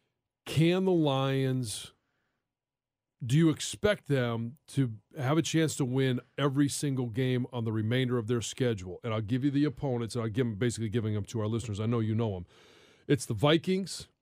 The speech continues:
it's at the Jets, at the Panthers, the Bears, and at the Packers. So they got five games left. If they wanna make it to the playoffs, they're gonna have to be a ten-win team. They've got five now, so that means obviously they've gotta win all five.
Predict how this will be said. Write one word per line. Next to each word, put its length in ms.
it's 80
at 220
the 80
Jets, 440
at 200
the 60
Panthers, 680
the 60
Bears, 680
and 140
at 140
the 80
Packers. 680
So 100
they 60
got 100
five 440
games 360
left. 540
If 100
they 120
wanna 180
make 160
it 120
to 60
the 80
playoffs, 460
they're 80
gonna 160
have 220
to 80
be 200
a 40
ten-win 640
team. 260
They've 160
got 180
five 360
now, 220
so 120
that 80
means 240
obviously 380
they've 120
gotta 220
win 220
all 240
five. 600